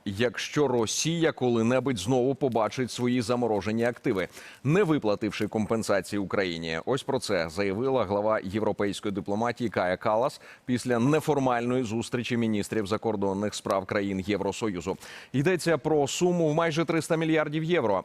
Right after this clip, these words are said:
Це майже половина російських валютних резервів, з них майже п'ять-шість мільярдів,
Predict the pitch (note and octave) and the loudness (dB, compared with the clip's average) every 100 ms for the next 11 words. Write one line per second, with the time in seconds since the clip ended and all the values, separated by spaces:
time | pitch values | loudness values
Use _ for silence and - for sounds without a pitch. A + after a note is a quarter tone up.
0 | G#2 - C3+ B2+ A2+ A2+ G#2+ B2 B2 D3 | -4 0 0 2 0 0 0 0 2 0
1 | D#3 F#2 F2+ G2 F#2+ G#2 F#2+ G2+ G#2 G#2 | 0 -2 -2 -4 -6 -6 -2 0 0 -4
2 | G2 A#2+ A2+ D#3 F3+ F3 B2 B2 A#2+ A#2+ | -4 -2 0 0 0 -2 -2 -2 -2 -2
3 | A2+ A2 - - - - D3 D#3+ - C#3+ | 0 0 -2 -8 -14 -2 0 2 0 -2
4 | F2+ - - G2 G2 A2+ D3 D#3+ F3 | -4 -10 -8 -4 0 0 0 0 -4